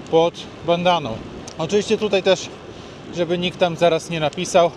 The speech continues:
tutaj te nazewnictwo może być różne, bo to jest i bandana, i komin, chusta.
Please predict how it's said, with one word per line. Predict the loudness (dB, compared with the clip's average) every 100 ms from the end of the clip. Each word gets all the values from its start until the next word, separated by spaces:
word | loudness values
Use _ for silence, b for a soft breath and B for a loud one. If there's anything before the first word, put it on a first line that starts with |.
| -4
tutaj | 0 2 4
te | 4 4 2
nazewnictwo | -2 2 2 2 -4 0 0
może | 0 0
być | -2 0
różne, | 0 0 0 0
bo | 0
to | 0
jest | -2
i |
bandana, | -2 0 4 4 4 0 -2 -12 B B -12
i | -10
komin, | 4 8 8 6 -2 -4 -8 -8 0
chusta. | 0 -2 2 4 4